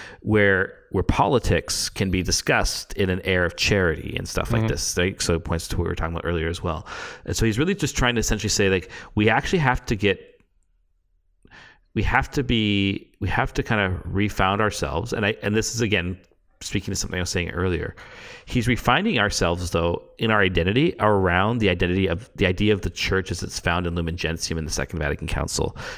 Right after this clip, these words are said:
Speaker 1: And I thought, I was like, "Yes, yes, this is a, this is, I mean, this is what we've been kind of saying constantly on
Speaker 2: Mm-hmm.
Speaker 1: this podcast, is, is that the documents are actually meant to be the medicine to modernity, not the revolution that s-, lets it seep in." And, and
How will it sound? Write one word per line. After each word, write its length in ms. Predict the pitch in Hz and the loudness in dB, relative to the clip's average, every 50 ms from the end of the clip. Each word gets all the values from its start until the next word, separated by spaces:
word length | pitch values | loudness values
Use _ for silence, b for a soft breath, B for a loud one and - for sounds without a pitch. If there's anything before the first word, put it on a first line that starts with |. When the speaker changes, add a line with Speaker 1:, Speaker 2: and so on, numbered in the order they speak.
| B B | B B
Speaker 1:
And 140 | - 95 95 | 0 2 4
I 140 | 92 95 107 | 4 2 2
thought, 400 | - - - - 92 90 90 - | -2 -2 0 0 2 2 0 0
I 20 | |
was 80 | 90 87 | -2 -4
like, 300 | 82 85 - - - - | -6 -6 -8 -6 -2 2
"Yes, 360 | 101 95 85 - - - - - | 2 2 2 0 -4 -8 -8 -4
yes, 440 | 85 92 92 98 92 - - - - | 0 2 2 4 2 2 0 -2 0
this 180 | - 101 - | 0 0 2
is 120 | 110 92 95 | 2 2 2
a, 120 | 95 92 | 2 2
this 200 | - - 110 101 | 2 2 2 2
is, 80 | 110 117 | 2 2
I 60 | 110 | 2
mean, 120 | 113 117 | 2 2
this 100 | 123 120 | 2 2
is 40 | - | 2
what 120 | 135 143 | 4 4
we've 100 | 123 107 | 4 4
been 140 | - 107 98 | 2 0 -2
kind 200 | - - 127 113 | 0 2 2 2
of 80 | 95 90 | 2 2
saying 320 | - - 113 104 95 87 | 2 2 2 2 2 0
constantly 440 | 85 - 92 95 - - - 95 85 | 0 0 0 0 -2 -2 -4 -2 0
on 100 | 120 117 | 2 2
Speaker 2:
Mm-hmm. 120 | 123 147 | 2 2
Speaker 1:
this 20 | - | 0
podcast, 480 | 85 87 - - 87 73 - - - - B B B B B | 0 -2 -2 -2 -4 -4 -4 -6 -12 -18 B B B B B
is, 340 | B 101 98 90 85 82 - | B -2 0 0 -2 -4 -8
is 180 | - - 98 90 | -6 -6 -4 -2
that 220 | 98 95 - - B B B | -2 -2 -2 -4 B B B
the 60 | - | -4
documents 640 | 98 104 98 220 - - - 143 113 101 - - - B B B B | 0 2 2 2 2 0 0 -2 -2 0 -2 -4 -4 B B B B
are 140 | 117 113 - | 0 2 2
actually 380 | - 98 110 - - - 147 123 | 2 2 2 0 0 0 0 2
meant 220 | 107 101 104 - - | 2 2 0 -2 -4
to 60 | - | -2
be 120 | 110 110 | -2 0
the 100 | 98 92 | 0 0
medicine 760 | 92 90 90 85 85 85 110 107 - - - 92 82 82 82 - | 0 2 2 2 4 4 4 4 4 2 2 2 2 2 0 0
to 80 | - - | 0 0
modernity, 540 | 90 87 82 92 87 85 85 82 85 82 85 | 0 0 2 2 2 2 2 0 0 0 2
not 480 | 87 87 87 87 85 95 92 - - - _ _ _ _ - - | 2 2 4 4 4 2 0 -2 -10 -20 _ _ _ _ -10 -4
the 120 | - 90 | -2 0
revolution 760 | 87 90 90 82 82 82 85 90 92 - - - 98 87 90 82 | 2 2 0 2 0 0 2 2 0 0 0 0 0 0 -2 0
that 420 | 90 82 76 73 - - _ _ _ - - | 0 0 0 -2 -4 -8 _ _ _ -16 -12
s-, 320 | - - - - - - - | -8 -6 -4 -4 -4 -4 -4
lets 200 | - 87 - - | -4 -4 -4 -4
it 80 | 92 - | -6 -6
seep 300 | - - - - 80 - | -6 -6 -4 -4 -2 -2
in." 240 | 90 82 82 80 - B B B B B B B B B B B - | -2 -2 -4 -6 -10 B B B B B B B B B B B -2
And, 280 | 110 98 95 95 101 - | -2 0 0 0 -2 -4
and 320 | 113 107 98 98 101 95 | -4 -4 -2 -4 -4 -6